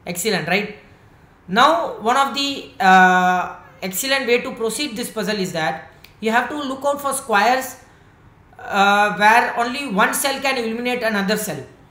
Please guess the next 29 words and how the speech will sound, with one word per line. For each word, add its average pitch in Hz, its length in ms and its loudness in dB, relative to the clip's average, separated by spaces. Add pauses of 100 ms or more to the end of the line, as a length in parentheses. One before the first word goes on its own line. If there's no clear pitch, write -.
(640)
So - 140 -4
if 233 160 -2
you 247 60 4
have 247 140 4
a 269 60 2
white 247 240 2
cell 277 200 -2
that 247 160 -2
is 233 100 -6
still 269 240 -8
isn't 247 260 -6
illuminated 202 800 -2 (440)
and 220 180 0
there 233 80 2
is 233 80 0
only 262 240 -2
one 233 220 2
way 262 140 0
to 262 140 -6
illuminate 220 420 -4
it, 185 280 -4
which 190 200 -6
means 240 240 -4
that 226 200 2
if 214 100 -6
you 220 80 -8
see 294 180 -6
this 262 220 -2
square, 185 480 0